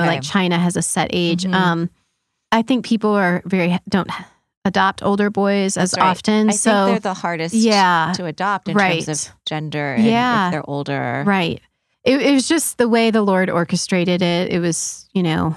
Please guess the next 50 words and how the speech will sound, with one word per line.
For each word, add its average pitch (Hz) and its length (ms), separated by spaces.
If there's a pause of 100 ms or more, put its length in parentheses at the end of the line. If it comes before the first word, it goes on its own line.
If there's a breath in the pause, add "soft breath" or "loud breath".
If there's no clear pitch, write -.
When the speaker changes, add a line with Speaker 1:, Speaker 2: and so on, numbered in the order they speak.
Speaker 1:
so - 360
clear 175 480
that 170 160
this - 220
is 180 240
what - 300
was - 160
to - 80
happen. 208 760
And 170 520 (140)
yeah. 180 340
Speaker 2:
And 247 120
he's 320 300
just - 240
doing 220 240
so 170 500
Speaker 1:
He 151 60
Speaker 2:
well. 208 640
Speaker 1:
is, 190 80
Speaker 2:
Oh - 20
my 185 140
goodness. 196 180
Speaker 1:
yeah. 185 220
Speaker 2:
He 156 60
just 220 220
graduated 240 400
from 294 180
high 226 220 (140)
Speaker 1:
He 240 140
did. 214 340
Speaker 2:
school. 269 240 (100)
Speaker 1:
Yep. 220 440
Speaker 2:
Got, 196 200
like, 208 240
an 196 140
award 180 540
for 247 100
Speaker 1:
Yes, 262 680
Speaker 2:
leadership. 254 500
Speaker 1:
he 247 100
Speaker 2:
It's, 226 100
Speaker 1:
did. 214 520
Speaker 2:
yeah. 190 340
Speaker 1:
Yeah, 185 360
Speaker 2:
He's 233 100
Speaker 1:
which 214 120
Speaker 2:
just, - 200
Speaker 1:
was 208 160
Speaker 2:
he 196 60
Speaker 1:
amazing. 180 600